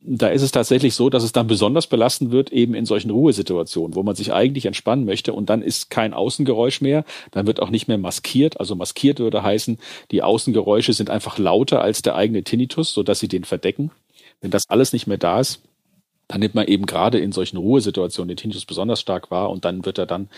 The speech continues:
in diesen Situationen auch als besonders belastend empfunden. Und wir versuchen eben gerade über dieses Ersetzen dieses internen durch ein externes Rauschen genau das zu erreichen,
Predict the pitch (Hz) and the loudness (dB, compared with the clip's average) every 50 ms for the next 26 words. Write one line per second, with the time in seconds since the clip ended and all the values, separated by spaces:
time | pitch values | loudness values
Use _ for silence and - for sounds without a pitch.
0 | - - - - 101 92 110 117 123 127 110 101 92 95 92 87 82 - 92 85 | -20 -14 -12 -10 -6 -2 0 0 0 0 0 -2 -2 -2 -2 -2 -2 -2 -4 -6
1 | 80 62 - - - - - - - - 98 - 92 95 95 95 - - - - | -4 -6 -10 -10 -8 -10 -10 -8 -8 -6 -6 -4 -4 -4 -4 -6 -8 -8 -8 -6
2 | 85 80 87 92 - - 127 - 117 120 120 - - 135 135 - 151 147 - - | -2 -2 -2 -2 -2 -4 -6 -4 -4 -6 -4 -2 -2 -2 -2 -4 -6 -8 -8 -12
3 | - - - - - 110 95 101 95 - 110 98 110 131 123 120 120 107 107 104 | -18 -18 -18 -10 -8 -4 -2 -2 0 0 0 0 2 2 0 0 0 0 -2 -2
4 | - 101 101 107 107 123 117 110 - - 113 101 107 101 95 104 95 95 85 - | 0 0 2 2 4 2 2 2 0 -6 -6 -4 -2 -2 -2 -2 -4 -4 -2 0
5 | 104 101 95 92 113 123 - - - - 165 160 170 180 - _ _ _ _ - | 0 0 2 2 2 2 2 0 -2 0 0 0 0 -2 -6 _ _ _ _ -10
6 | 82 87 - - 104 127 151 151 - 143 123 120 127 127 110 101 - 92 - - | -8 -8 -6 -2 0 0 0 2 2 0 2 2 0 0 -2 -2 -4 -4 -6 -6
7 | 110 - - - 123 117 113 110 - - 98 90 98 107 - - 120 120 - - | -6 -6 -4 -2 -2 0 0 -2 -2 0 0 0 2 0 0 -4 -6 -8 -10 -14
8 | - - - - 117 101 95 104 123 127 131 120 - - - 123 107 98 85 90 | -20 -20 -6 -2 0 2 4 4 4 4 2 0 0 0 2 2 2 4 4 4
9 | 95 107 127 - 131 131 151 | 2 2 2 0 -2 -4 -4